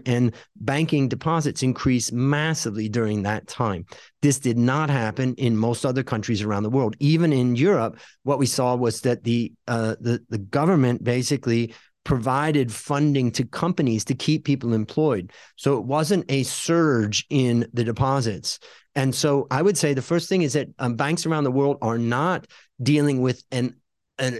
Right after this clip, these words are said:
a huge amount of deposits like Silicon Valley Bank was, as well as the U S banking system. So that's good news.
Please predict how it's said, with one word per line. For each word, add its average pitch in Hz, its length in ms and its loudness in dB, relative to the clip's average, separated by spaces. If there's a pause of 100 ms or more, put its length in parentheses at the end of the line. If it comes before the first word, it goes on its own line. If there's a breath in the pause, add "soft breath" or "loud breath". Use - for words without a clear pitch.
a 131 40 -2
huge 208 720 4
amount 135 400 0
of 107 160 0
deposits 127 640 0
like 127 220 0
Silicon 123 500 0
Valley 139 280 2
Bank 110 280 -2
was, 107 300 0 (340 loud breath)
as 135 160 0
well 120 220 2
as 107 100 0
the 127 100 0
U 113 140 0
S 101 140 -6
banking 117 400 -4
system. 98 320 -6
So 120 160 0
that's 180 340 -2
good 143 240 0
news. 110 340 -6